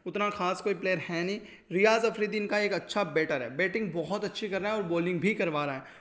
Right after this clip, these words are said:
उनचास जीरो विकेट, उनतीस जीरो विकेट, फिर ज़ीरो एक विकेट है। ये अच्छा प्ले मेरे को इनकी टीम से लगा। अली कासिफ पहले दो मैच बिल्कुल फ्लॉप, तीन ज़ीरो लास्ट मैच में, बयालीस रन, ज़ीरो विकेट है, एक ओवर डाल के।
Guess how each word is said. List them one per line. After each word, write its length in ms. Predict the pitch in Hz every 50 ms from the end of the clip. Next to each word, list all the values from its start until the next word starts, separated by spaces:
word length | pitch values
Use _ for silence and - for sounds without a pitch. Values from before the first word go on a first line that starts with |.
| - _ -
उनचास 440 | 190 196 214 208 208 233 220 226 208
जीरो 240 | 190 220 214 220 214
विकेट, 240 | 220 214 226 220 220
उनतीस 380 | - 202 196 185 - 220 214
जीरो 220 | 175 190 208 196 208
विकेट, 240 | 202 208 190 214 -
फिर 240 | - 220 220 220 220 220 - -
ज़ीरो 320 | 165 156 175 170 180 185 - 165
एक 180 | 165 151 - 151
विकेट 220 | 143 147 143 135
है। 160 | 131 131 - - - - - _ -
ये 120 | 185 214 233
अच्छा 260 | 226 220 - 220 214
प्ले 160 | 180 202 196
मेरे 140 | 190 185 175
को 100 | 170 185
इनकी 160 | 180 165 175
टीम 160 | 165 185 175
से 100 | 170 180
लगा। 240 | 170 165 170 185 208 - - - - - - -
अली 200 | 202 208 233 247
कासिफ 380 | 240 240 220 226 226 254 247
पहले 260 | - - 214 208 220 214
दो 140 | 208 220
मैच 160 | 214 214 208 180
बिल्कुल 340 | 175 190 185 185 220 208
फ्लॉप, 280 | 196 208 208 208 208 208 -
तीन 220 | 202 196 208 202
ज़ीरो 180 | 190 196 202 208
लास्ट 280 | 196 180 180 185 180 -
मैच 100 | 196 185
में, 120 | 202 196
बयालीस 420 | 175 170 165 170 170 180 190 185 196
रन, 120 | 190 185
ज़ीरो 220 | 156 170 170 185
विकेट 260 | 180 185 170 185 185 190
है, 80 | 185 -
एक 280 | - 175 175 170 -
ओवर 160 | 190 185 185
डाल 200 | 180 170 170 170
के। 160 | 170 - 214